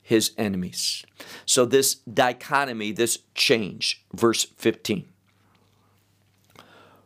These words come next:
"Behold," literally, "kihine," for behold, want to get this right, "for behold, the Lord with fire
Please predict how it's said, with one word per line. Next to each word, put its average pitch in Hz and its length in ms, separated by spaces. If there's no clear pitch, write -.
"Behold," 156 880
literally, 131 500
"kihine," 127 920
for 165 520
behold, 175 640
want 113 160
to 110 40
get 120 200
this 117 200
right, 127 340
"for 175 360
behold, 135 880
the 147 100
Lord 143 560
with 143 220
fire 220 720